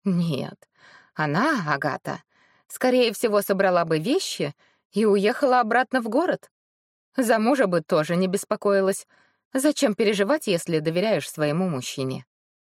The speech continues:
Любящий человек никогда не предаст,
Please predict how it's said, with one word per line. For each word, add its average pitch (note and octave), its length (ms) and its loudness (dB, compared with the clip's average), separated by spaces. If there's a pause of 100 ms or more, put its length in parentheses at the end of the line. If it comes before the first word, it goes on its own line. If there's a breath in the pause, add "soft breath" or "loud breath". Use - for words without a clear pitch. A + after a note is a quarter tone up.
(360)
Любящий A#3 600 -2
человек B3 540 -4 (500 soft breath)
никогда C4+ 460 4
не C4+ 100 2
предаст, C#4 600 0